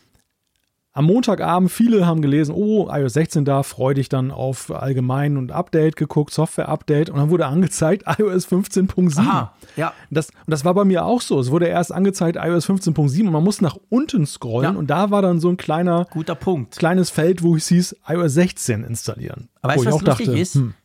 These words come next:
Speaker 2: Wir sind alles vergessliche Säcke. Das war letztes Jahr genau gleich. Das hat letztes Jahr Apple eingeführt mit I O S fünfzehn.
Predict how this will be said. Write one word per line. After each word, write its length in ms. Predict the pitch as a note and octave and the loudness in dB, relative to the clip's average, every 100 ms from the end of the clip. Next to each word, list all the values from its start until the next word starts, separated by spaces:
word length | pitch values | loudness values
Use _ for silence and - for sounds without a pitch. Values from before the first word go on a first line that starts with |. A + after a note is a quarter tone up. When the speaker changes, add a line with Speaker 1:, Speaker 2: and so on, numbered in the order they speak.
| _ | _
Speaker 2:
Wir 100 | C3 | 0
sind 180 | C#3+ - | 0 -2
alles 240 | B2+ F3 | -2 -2
vergessliche 580 | - B2+ A#2+ - F3+ D3 | -4 -4 -4 -4 -2 0
Säcke. 340 | B2+ - - G2 _ _ | -2 -4 -6 -8 _ _
Das 160 | - C3 | -6 -2
war 100 | B2 | -2
letztes 320 | B2+ - F3+ | -2 -4 -4
Jahr 140 | E3+ | -2
genau 240 | C3+ C3 B2 | 0 0 2
gleich. 420 | E3+ C3+ - - _ _ _ - | 0 -2 -6 -20 _ _ _ -4
Das 160 | C3 | -2
hat 100 | D#3+ | -2
letztes 380 | C3+ F#3+ - A3 | -2 -2 -6 -4
Jahr 180 | G3 C3+ | -2 -2
Apple 220 | - D3+ | -2 -2
eingeführt 520 | C#3+ F#3 F#3 D3+ B2+ | 0 0 0 0 0
mit 100 | C3 | 0
I 160 | C3+ D3 | 0 0
O 40 | |
S 120 | B2+ | -2
fünfzehn. 580 | - G3 G#3 - G#2 - | 0 -2 -2 -6 -10 -10